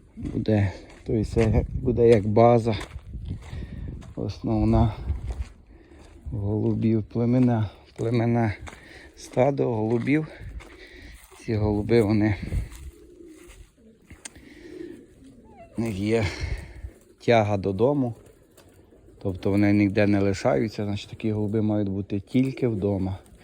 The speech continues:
То, що він не прилетів, в нього не хватило мозгів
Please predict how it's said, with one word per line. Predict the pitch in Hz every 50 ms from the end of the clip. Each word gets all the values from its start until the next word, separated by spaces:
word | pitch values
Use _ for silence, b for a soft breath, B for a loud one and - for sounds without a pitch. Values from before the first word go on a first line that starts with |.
| B B B B B B B
То, | - 123 117 107
що | - 123 117
він | 117 117 113
не | 110 104
прилетів, | - 110 113 110 113 110 - - 143 151 151 147 B B B B B B -
в | -
нього | 107 110 107 107 104
не | 104 104
хватило | 98 107 107 98 - 110 107 104 101 104 101 95 90 - - - B B B B B B B B B B B B B B - - - -
мозгів | 107 107 104 101 104 98 101 107 104 98 92 87